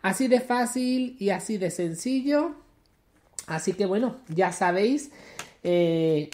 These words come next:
que tengo citas disponibles para la próxima semana. Además te adelanto, eh, mm, mm, que para el lunes tengo una consultita disponible en horario de tarde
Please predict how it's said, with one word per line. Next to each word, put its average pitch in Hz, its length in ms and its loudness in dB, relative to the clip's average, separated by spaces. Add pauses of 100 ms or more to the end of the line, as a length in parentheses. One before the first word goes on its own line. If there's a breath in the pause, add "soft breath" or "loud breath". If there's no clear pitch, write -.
que 170 160 0
tengo 180 320 0
citas 202 380 -4
disponibles 196 680 -2
para 196 240 -2
la 202 160 0
próxima 214 720 -4
semana. 147 680 -4 (240)
Además 175 380 -2
te 226 120 -4
adelanto, 214 760 2 (560 loud breath)
eh, 202 540 2
mm, 185 760 -4
mm, 180 380 -4
que 190 140 0
para 185 240 -2
el 170 100 2
lunes 214 300 0
tengo 208 220 -2
una 180 180 -2
consultita 175 720 -2
disponible 254 760 -2
en 156 160 -6
horario 135 380 -4
de 139 80 -8
tarde 233 540 -2